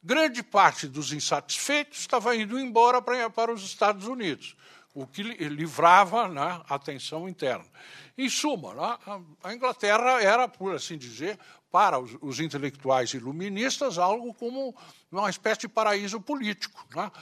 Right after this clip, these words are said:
Se respeitava, havia tolerância. Uma das grandes cartas, né, da, da vida política inglesa foi escrita pelo,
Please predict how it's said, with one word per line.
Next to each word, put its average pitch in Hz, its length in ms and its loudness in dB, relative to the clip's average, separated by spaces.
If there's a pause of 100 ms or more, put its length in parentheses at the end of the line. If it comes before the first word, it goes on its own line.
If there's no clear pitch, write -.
Se - 180 -4
respeitava, 202 1000 2
havia 165 240 -4
tolerância. 147 480 -6 (260)
Uma 214 240 0
das 180 240 2
grandes 208 520 2
cartas, 208 600 6
né, 185 240 0 (400)
da, 113 260 -10
da 120 160 -4
vida 156 260 -4
política 147 520 -10
inglesa 160 420 -4
foi 170 340 -12 (400)
escrita 196 520 0
pelo, 120 520 0